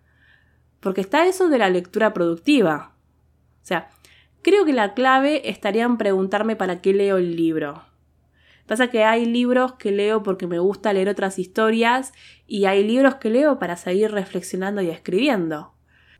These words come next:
Y en esto de reflexionar, identifica-, identifiqué que quizás la diferencia está entre hacer algo porque querés o por obligación. Por ejemplo, esto de las páginas matutinas que,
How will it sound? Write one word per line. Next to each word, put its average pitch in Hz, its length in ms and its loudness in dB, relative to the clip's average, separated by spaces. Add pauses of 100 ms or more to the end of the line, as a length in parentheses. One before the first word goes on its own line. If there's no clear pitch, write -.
(460)
Y 233 140 2
en 233 80 4
esto 254 240 2
de 233 160 4
reflexionar, 240 1000 0
identifica-, 220 840 0
identifiqué 220 640 -2
que 269 120 2
quizás 233 560 0
la 196 140 -2
diferencia 220 1080 -2
está 208 480 -2
entre 220 480 -2 (320)
hacer 185 320 0
algo 226 260 4
porque 220 280 -2
querés 240 500 -4 (100)
o 180 140 -10
por 180 140 0
obligación. 165 720 -4 (800)
Por 202 100 -2
ejemplo, 170 460 0
esto 220 200 -2
de 262 60 2
las 214 160 -2
páginas 214 380 -6
matutinas 226 640 -2
que, 165 480 -6